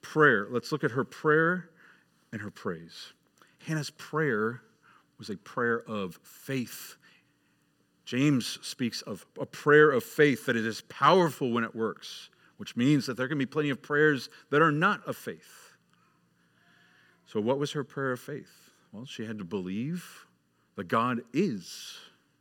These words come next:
She had to believe that God hears, that she has a right to offer up her requests to a God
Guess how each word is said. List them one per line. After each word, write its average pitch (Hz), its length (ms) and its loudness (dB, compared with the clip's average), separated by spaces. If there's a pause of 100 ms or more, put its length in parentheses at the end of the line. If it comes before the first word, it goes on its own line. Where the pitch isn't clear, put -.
(420)
She - 100 -2
had 135 60 0
to 120 60 0
believe 135 320 4
that 117 160 0
God 120 420 2 (1160)
hears, - 720 0 (1120)
that 110 240 -4
she 175 520 4 (100)
has 135 420 4
a 123 220 0 (180)
right 151 480 0 (480)
to 123 340 4 (440)
offer 175 400 4
up 160 160 2
her 156 160 2
requests - 840 -4 (420)
to 127 440 0
a 117 80 -4
God 98 480 -4